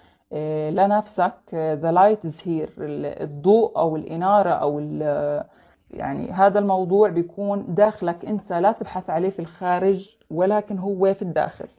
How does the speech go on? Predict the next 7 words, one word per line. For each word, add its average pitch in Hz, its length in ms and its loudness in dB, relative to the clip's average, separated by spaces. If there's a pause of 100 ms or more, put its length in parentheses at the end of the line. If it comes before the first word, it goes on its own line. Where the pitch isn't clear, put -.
(300)
هون 269 160 4
بحكي 247 260 -2
لنا 226 160 4
لبرج 214 560 0 (480)
الثور 208 720 2
إنه 196 640 0 (640)
بكفي، 233 760 -2